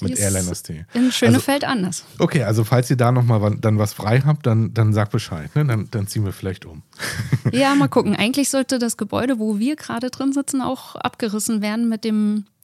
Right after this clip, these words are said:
Speaker 1: Umbau, Neubau des Berliner Flughafens Schönefelder Flughafen.
Speaker 2: Wo sitzt ihr denn genau?
Speaker 1: Wir sitzen direkt gegenüber vom G A T.
Speaker 2: Vom gat, okay.
Speaker 1: Ja, genau.
Speaker 2: General Aviation Terminal.
Speaker 1: Genau.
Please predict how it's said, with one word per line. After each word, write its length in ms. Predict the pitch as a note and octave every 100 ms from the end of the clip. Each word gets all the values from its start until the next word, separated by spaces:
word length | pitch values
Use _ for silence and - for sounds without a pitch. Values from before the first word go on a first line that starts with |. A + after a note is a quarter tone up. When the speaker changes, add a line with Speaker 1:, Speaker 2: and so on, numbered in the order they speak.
| _
Speaker 1:
Umbau, 400 | G#3+ A#3+ A#3+ A3
Neubau 460 | A3 G#3 A#3+ A3 A3
des 180 | A3 -
Berliner 360 | G3 G3+ G#3+
Flughafens 640 | - A#3+ A#3+ A#3+ A#3 A#3+ -
Schönefelder 880 | - F3+ G#3+ - - A#3+ B3+ C4+ C#4+
Flughafen. 260 | - C4+ A#2
Speaker 2:
Wo 40 |
sitzt 280 | G2+ A2 -
ihr 60 |
denn 180 | G#3+ A#2
genau? 440 | G2 F#2+ A#2+ D#3+ F#2 _ _ - -
Speaker 1:
Wir 100 | G#3+
sitzen 340 | A3+ - A#3+
direkt 320 | G#3 F#3+ C4+
gegenüber 520 | - A3+ A3+ A3 B3+ B3
vom 420 | - A#3+ A#3 G#3
G 160 | G#3
A 80 | G#3
T. 320 | G#3 G#3+ G3 F3+ - _ _ _ _
Speaker 2:
Vom 200 | _ G2+
gat, 240 | G#2 C#3
okay. 340 | A2+ G2+ A2 G2
Speaker 1:
Ja, 160 | G#2+ D3
genau. 180 | A2 G2+
Speaker 2:
General 360 | G#2 A#2 A#2 F#2+
Aviation 460 | G#2 G#2 G#2+ G2
Terminal. 440 | F2 F2 F2 F2+ G2 -
Speaker 1:
Genau. 320 | G#3+ G3+